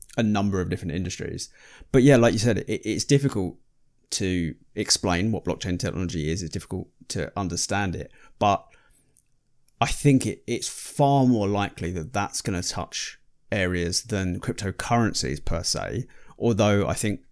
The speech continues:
uh, that's not to say cryptocurrencies are unimportant or that they won't play a role going forward. I think they will, and obviously I'm interested in them. But the blockchain technology is where it gets interesting. You know, N F Ts with utility is where it gets interesting for me.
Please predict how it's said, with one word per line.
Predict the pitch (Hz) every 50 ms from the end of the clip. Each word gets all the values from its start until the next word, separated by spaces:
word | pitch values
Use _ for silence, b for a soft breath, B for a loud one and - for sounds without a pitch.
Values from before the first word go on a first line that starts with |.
| _ _ -
uh, | 85 -
that's | - 117 107 -
not | 139 135 95
to | 98
say | - 110
cryptocurrencies | - - 107 95 98 101 - 107 95 85 - 98 90 - 90
are | 90 90 - -
unimportant | 98 95 87 82 85 - - - 98 - 69 87 117 - -
or | - 107
that | 98 90 80
they | 90 87
won't | 85 90 90 -
play | - 107 85
a | 82
role | 82 92 90 85
going | 87 80 82 85
forward. | - 113 95 80 78
I |
think | 73 - 107 87
they | - -
will, | 90 110 110 78 57 - -
and | - 90
obviously | 90 120 131 - 76 71 69
I'm | 92 98 80
interested | 76 76 - - 76 - - -
in | - 71 60
them. | 62 - 120 - B B B B B B B B
But | - 107 - -
the | 101 -
blockchain | - - 127 120 - - 117 113
technology | - 87 78 104 120 123 107 101 90 85 87 - -
is | 104 101 - -
where | - 104 101 95 95 95 92
it | 87 80
gets | 71 73 - - -
interesting. | 78 80 - - - - - - - - - - -
You | - 85 80 76
know, | 76 71 -
N | - 104 104
F | 92 -
Ts | - 110 92 -
with | - 87
utility | 87 87 82 80 - - 120 104 104 - - 76 71 65
is | 85 -
where | 92 82 80 82
it | 87
gets | - - -
interesting | - 90 90 - - - - - 67 -
for | -
me. | 98 90 78 - -